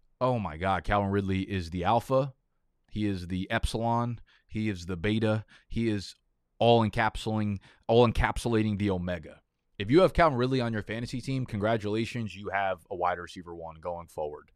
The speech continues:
I don't wanna say he's, like, an elite high-end wide receiver one, but I also am not gonna s-, not say that on camera. So take that as you may. The bigger concern here is Christian Kirk and Zay Jones. Now, we got a little bit of glimpse in the preseason of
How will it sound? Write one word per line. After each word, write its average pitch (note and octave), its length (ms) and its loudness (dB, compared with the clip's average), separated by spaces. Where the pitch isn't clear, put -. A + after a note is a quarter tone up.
I F#2 80 -4
don't A2 160 2
wanna G#2 160 0
say A2 260 4
he's, G2+ 160 0
like, F#2 220 -2
an F#2+ 60 -4
elite G#2+ 280 -4
high-end G#2+ 400 -2
wide A#2+ 160 2
receiver B2 380 -6
one, B2+ 180 -4
but G#2 160 0
I G2+ 60 2
also C#3 340 2
am G#2 80 -2
not A2+ 240 2
gonna G#2 140 -14
s-, F2+ 160 -16
not G2 320 2
say F#2+ 180 -4
that E2+ 180 -4
on D#2 120 -12
camera. - 400 -4
So F2 340 -6
take C#3 200 6
that B2+ 180 6
as G#2+ 160 2
you G2 80 -2
may. D#2+ 320 -4
The - 120 8
bigger C#4+ 260 8
concern C#3 420 2
here B2 300 4
is A2+ 220 0
Christian F3+ 260 0
Kirk C#3+ 240 2
and G#2+ 100 -2
Zay G#2+ 160 2
Jones. F2+ 380 -2
Now, A2 160 0
we A2+ 140 -2
got - 180 6
a C#3 60 4
little C3 300 4
bit C3+ 180 10
of A#2+ 100 6
glimpse B2 320 -2
in C3 80 -4
the A#2 80 -8
preseason B2 640 -4
of G2 480 -2